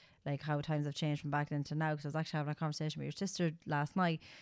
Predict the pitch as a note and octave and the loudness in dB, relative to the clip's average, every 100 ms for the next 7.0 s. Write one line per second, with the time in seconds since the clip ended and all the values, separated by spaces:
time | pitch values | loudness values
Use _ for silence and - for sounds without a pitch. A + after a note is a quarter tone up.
0 | - - D#3 D#3 D3+ D3 - - E3 D#3 | -20 -4 0 2 2 0 -6 -2 0 0
1 | D3+ D3+ D3 D#3+ D3+ D3+ D3+ C#3 C#3+ C#3+ | 0 -2 0 0 2 0 0 0 0 -2
2 | - D3+ C#3+ D3 D#3 D3+ D3 D3+ - - | -2 0 0 -2 -2 0 0 -2 -6 -2
3 | D#3+ C#3 D#3 - F3+ E3 D#3+ E3 D#3+ D3 | 0 0 -2 -2 0 0 0 0 0 -2
4 | D#3+ D#3+ D3 D#3 D3+ - D3 C#3 - D#3 | -2 -2 -2 -4 -4 -2 -2 -4 -4 -4
5 | C#3+ - F#3+ F#3 F3+ F3 D#3 D#3+ E3 D#3+ | -4 -2 0 2 2 0 0 -2 -2 0
6 | E3+ D#3+ C#3+ D3+ - - - - E3+ | 2 2 2 -4 -8 -20 -18 -4 0